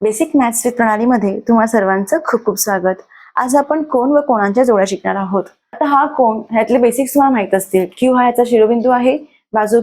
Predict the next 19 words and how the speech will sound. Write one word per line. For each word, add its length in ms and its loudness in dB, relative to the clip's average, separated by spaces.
क्यू 140 0
पी, 220 2
बाजू 300 0
क्यू 220 0
आर 140 2
याच्या 220 0
बाजू 260 -2
झाल्या. 320 0
आता 160 -2
हे 140 4
जे 80 4
बिंदू 260 2
आहेत, 160 0
बिंदू 260 2
ए, 280 4
बिंदू 300 0
व्ही, 240 -2
बिंदू 360 -4
एम, 160 -6